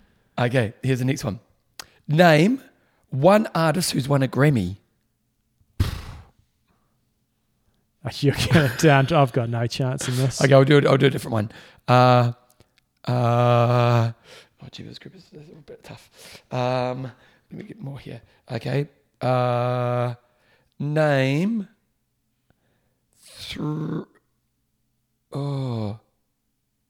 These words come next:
Speaker 2: This is called selective <laughs> questioning. Bevan's just
Speaker 1: Okay, okay,
Speaker 2: gone.
Speaker 1: okay. I'll,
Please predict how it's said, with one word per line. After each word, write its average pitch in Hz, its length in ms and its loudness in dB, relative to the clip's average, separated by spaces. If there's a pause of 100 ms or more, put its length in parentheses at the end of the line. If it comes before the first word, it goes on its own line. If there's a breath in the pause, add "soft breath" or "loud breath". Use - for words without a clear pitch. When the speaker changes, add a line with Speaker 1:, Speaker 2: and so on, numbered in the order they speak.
(1000)
Speaker 2:
This 131 180 -8
is 127 60 -8
called 123 240 -2
selective 143 580 2
<laughs> - 20 -20
questioning. - 1000 6
Bevan's 196 400 6
just - 40 8
Speaker 1:
Okay, 170 160 10
okay, 190 240 10
Speaker 2:
gone. - 120 8
Speaker 1:
okay. 170 140 6
I'll, 160 220 0